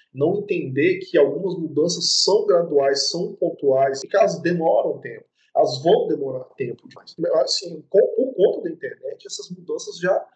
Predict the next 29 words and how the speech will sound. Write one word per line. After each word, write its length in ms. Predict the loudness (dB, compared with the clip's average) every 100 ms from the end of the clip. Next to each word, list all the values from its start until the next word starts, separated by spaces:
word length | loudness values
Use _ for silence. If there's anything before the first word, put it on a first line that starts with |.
| _ _ -8
já 120 | -4
são 300 | 0 0 -2
muito 200 | -6 -8
rápidas. 520 | -2 -2 -2 -8 _
O 80 | -14
mundo 480 | -12 -8 -6 -2 -2
onde 240 | -2 -4
vocês 680 | -6 -4 -2 0 0 -4 -12
vivem 200 | -18 -10 -4
é 220 | -4 -4 _
completamente 920 | 2 2 2 0 -2 -2 -4 -10 -12 -14
diferente 500 | -16 -12 -10 -12 -14
do 60 |
mundo 120 | -16 -4
que 100 | -4
eu 60 |
vivi 400 | -4 -8 -10 -12
quando 180 | -12 -10
eu 80 | -6
era 140 | -4
adolescente, 760 | -2 -4 -4 -6 -4 -6 -10 -14
em 120 | -14 -4
termos 260 | -2 -2 -4
de 100 | -6
direitos 380 | -4 -6 -6
sociais, 580 | -10 -10 -2 2 2 0
em 100 | -4
termos 200 | -12 -12
de 160 | -14